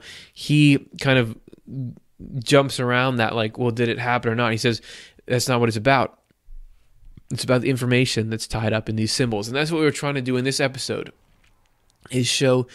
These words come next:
that these are, this is all, this is all a code. It's a letter to the deeper parts of us written in this story-like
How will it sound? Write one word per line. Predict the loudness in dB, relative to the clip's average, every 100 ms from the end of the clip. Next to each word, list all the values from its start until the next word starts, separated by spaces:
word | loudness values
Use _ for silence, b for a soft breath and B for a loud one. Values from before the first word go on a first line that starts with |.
| B B B
that | -4 0
these | 4 4
are, | 4 2 -2 -4
this | 0 0
is | 2 4
all, | 4 4 2 -2 _ _ _ _ _ -12
this | -8
is | -2
all | 2 2
a | 2
code. | -2 0 2 2
It's | 0 -4
a |
letter | -4 0 2 2 2 -2 B B B B _ _ -8
to | 0 2
the | 2
deeper | 2 0 2
parts | 0 2 2 2
of | 0
us | 0 -2
written | -4 -4 -6 -8
in | -6 -4 -2
this | -2 -2 -6 -10 _ b b b
story-like | -6 0 2 4 2 0 -6